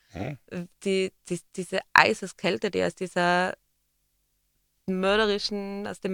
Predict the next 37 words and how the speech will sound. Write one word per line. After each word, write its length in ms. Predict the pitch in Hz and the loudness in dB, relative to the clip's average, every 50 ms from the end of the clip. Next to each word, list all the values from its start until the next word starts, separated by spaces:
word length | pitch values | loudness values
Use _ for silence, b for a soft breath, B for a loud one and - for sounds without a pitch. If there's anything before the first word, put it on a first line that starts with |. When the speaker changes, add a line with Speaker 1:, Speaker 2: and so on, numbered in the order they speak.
| 185 | 0
Speaker 1:
Hm. 40 | 190 | 0
Speaker 2:
mörderischen 440 | 190 190 196 214 214 214 214 - 208 | 2 2 2 2 0 0 -2 -2 -2
Ehrgeiz 400 | - - 214 - 185 170 - - | -2 0 2 2 2 0 0 -2
rauskommt, 520 | - - 175 - 190 - - 220 226 - - | -10 -10 -10 -10 -10 -8 -8 -8 -8 -8 -10
oder? 180 | 185 208 214 - _ _ _ _ _ _ _ _ _ _ _ _ _ - | -14 -14 -16 -20 _ _ _ _ _ _ _ _ _ _ _ _ _ -4
Die 100 | 196 180 | -2 -2
dir 100 | 185 180 | 0 0
dann 160 | 196 190 185 | 0 0 0
selber 340 | - - - 202 202 196 175 | 0 0 0 2 2 0 0
quasi 360 | - - 180 175 175 - - | -2 -2 -2 -2 0 0 0
auffrisst 440 | - - 190 - - 202 190 - - | -2 -2 -2 -4 -6 -6 -6 -6 -6
und 180 | - 220 - | -6 -4 -2
alle 200 | - 170 175 - | 0 0 0 0
anderen 340 | 190 196 196 190 185 185 - | -2 -4 -8 -8 -8 -8 -6
an. 260 | - 190 202 202 - - | -6 -6 -6 -8 -10 -12
Ähm, 320 | - 180 180 180 180 190 _ _ - | -12 -10 -10 -12 -12 -14 _ _ -18
äh, 260 | - 175 175 175 180 180 _ | -16 -14 -14 -14 -16 -20 _
ja, 180 | - - 180 165 - | -6 -4 -4 -4 -4
Speaker 1:
Hm. 220 | - - 127 113 - _ _ - - - _ | -6 -12 -12 -12 -16 _ _ -20 -20 -18 _
Speaker 2:
wissen 220 | - 180 - - - | -12 -12 -12 -10 -12
wir 80 | 92 | -12
eh, 40 | - | -12
die 80 | 101 - | -12 -14
Geschichte 280 | - - 202 - _ | -18 -20 -20 -20 _
ist, 120 | 185 - _ _ _ - - _ - | -20 -20 _ _ _ -20 -20 _ -20
kennt 160 | - 180 180 | -20 -16 -14
eh 100 | 196 196 | -12 -12
jeder. 180 | 196 196 196 - b b b b b b b | -12 -14 -16 -20 b b b b b b b
Aber 180 | b 190 190 | b 4 4
jedenfalls, 420 | 202 208 208 214 208 - 196 185 - | 6 4 4 2 0 -2 -2 -2 -4
es 200 | - - - - | -12 -20 -14 -10
ist, 320 | 208 190 - - _ _ _ - - - - - - - - - | -10 -10 -10 -12 _ _ _ -14 -14 -14 -14 -20 -20 -16 -8 -4
also 160 | - 175 190 | -4 -2 -2
es 100 | 185 - | -2 -2
ist 160 | 196 180 - - | -2 -4 -4 -6
filmisch 420 | - - - 247 240 202 160 - | -6 -4 -2 -2 -2 -2 -2 -2
auch 160 | 92 87 - | 0 0 0